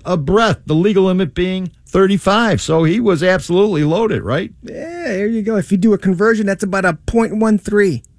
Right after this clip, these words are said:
Speaker 1: And the cop said, "Hey, he's drinking vodka Coke." <laughs> They, I mean, they give all the details over there in, in Great Britain, don't they?
Speaker 2: I don't know. I, I don't know about you, but vodka and a cola, not my thing. But,
Speaker 1: Yeah,
Speaker 2: you know,
Speaker 1: no,
Speaker 2: to each
Speaker 1: no.
Speaker 2: his own, right?
Speaker 1: Mister Butt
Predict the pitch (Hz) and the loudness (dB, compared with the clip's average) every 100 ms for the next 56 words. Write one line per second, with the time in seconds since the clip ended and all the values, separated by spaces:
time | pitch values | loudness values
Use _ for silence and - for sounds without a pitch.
0 | _ 180 165 - 208 214 180 156 214 - | _ -2 -2 0 0 0 2 4 2 0
1 | - 208 185 180 185 165 170 185 - 190 | -2 -4 -2 -2 0 2 2 2 0 -4
2 | - 214 - - - - - - - - | -2 -2 -4 -12 -10 -6 -6 -6 -6 -6
3 | - 202 196 208 202 196 - - 202 269 | -4 -2 0 2 2 0 -4 -6 0 2
4 | 262 208 180 175 131 135 113 131 110 101 | 2 2 2 2 2 0 0 0 0 0
5 | 110 101 107 101 98 - - - - 110 | 0 0 2 2 -2 -6 -14 -16 -6 -4
6 | 95 117 98 113 92 98 110 95 95 76 | 0 0 0 -2 -4 -4 -2 -2 -4 -8
7 | - - 98 113 117 - 73 - 165 160 | -10 -12 -10 -8 -6 -6 -6 -6 -2 -2
8 | 139 120 131 139 123 135 151 151 151 131 | 0 0 -2 -2 -4 -4 -4 -2 -4 -4
9 | 104 151 147 151 120 190 139 113 131 131 | -4 -4 -2 -4 -6 -8 -10 -8 -6 -8
10 | - 64 60 65 73 - - 76 120 - | -8 -8 -6 -8 -8 -6 -4 -2 0 -2
11 | - 165 151 156 156 151 143 160 202 - | 0 0 2 0 -2 -2 -2 -4 -8 -16
12 | - 170 165 - 135 135 147 | -16 -12 -10 -8 -4 0 0